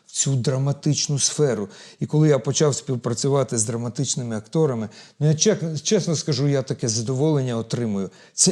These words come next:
інша іпостась. Знаєте, я в такому зрілому віці своєму, я відкриваю себе по-новому, я вчусь чомусь, я якось перемагаю і вдосконалююся в якихось сферах, в яких я раніше був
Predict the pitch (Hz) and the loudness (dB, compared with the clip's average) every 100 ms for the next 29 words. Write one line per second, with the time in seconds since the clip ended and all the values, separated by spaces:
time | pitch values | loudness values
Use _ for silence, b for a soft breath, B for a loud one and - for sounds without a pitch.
0 | 180 190 214 - 208 202 196 - - 202 | 2 2 4 4 2 2 0 0 2 0
1 | 110 - - B B - 175 202 170 165 | 0 -4 -8 B B 0 2 2 4 4
2 | 160 127 - 139 196 170 143 117 175 170 | 4 0 -2 -2 2 2 2 4 6 6
3 | 151 147 196 233 160 - 143 135 135 165 | 4 4 4 2 2 2 2 2 2 2
4 | 165 170 - 147 170 185 175 147 147 B | 2 0 2 2 2 2 2 2 -2 B
5 | B - 160 151 170 196 160 170 185 156 | B 4 6 6 6 4 4 4 4 4
6 | 123 113 92 - B - 160 160 - - | 2 -2 -6 -8 B 2 4 4 2 4
7 | 240 202 - - 151 139 110 - B B | 6 6 4 4 6 4 2 0 B B
8 | - 135 180 185 175 180 - - _ _ | 0 4 6 6 4 2 0 -2 _ _
9 | _ _ - 160 165 165 160 175 190 175 | _ _ 4 6 6 6 6 6 6 6
10 | 156 165 156 117 120 151 135 165 - 165 | 4 4 2 2 0 0 4 4 4 2
11 | 165 185 185 170 151 - 139 139 139 139 | 2 4 4 4 4 2 0 -2 -4 -4
12 | 143 - 160 180 170 - B - 139 - | -2 -2 0 0 0 -4 B -4 -2 2
13 | 180 165 156 160 180 170 147 135 160 | 0 2 2 4 2 2 0 2 2